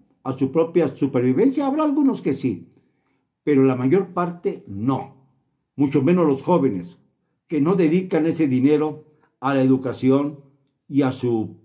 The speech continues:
propia perspectiva personal, sino que desgraciadamente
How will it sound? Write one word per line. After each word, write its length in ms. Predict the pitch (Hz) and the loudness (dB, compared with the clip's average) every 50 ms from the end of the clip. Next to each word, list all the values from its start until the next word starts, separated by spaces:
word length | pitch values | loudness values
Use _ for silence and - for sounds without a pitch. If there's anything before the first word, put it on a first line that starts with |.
| _ _ _ _ | _ _ _ _
propia 520 | - 180 185 190 185 - 156 143 131 131 - | 2 4 4 4 2 2 0 0 0 0 -4
perspectiva 600 | 131 113 - - 113 92 - 143 143 135 131 - | -6 -8 -6 -8 -10 -6 -2 0 2 2 2 0
personal, 640 | 131 95 87 - 98 104 127 131 139 156 - - - _ _ _ _ _ _ _ - - | -2 -8 -10 -8 -6 -4 -2 -2 -2 -4 -6 -12 -20 _ _ _ _ _ _ _ -6 0
sino 220 | 160 165 165 151 | 2 2 2 4
que 100 | 160 156 | 2 2
desgraciadamente 1000 | 156 156 127 135 147 143 139 - 214 220 208 196 202 185 - - - 107 - - | 2 2 2 0 -2 -2 0 0 2 2 4 2 2 2 0 -2 -4 -8 -8 -10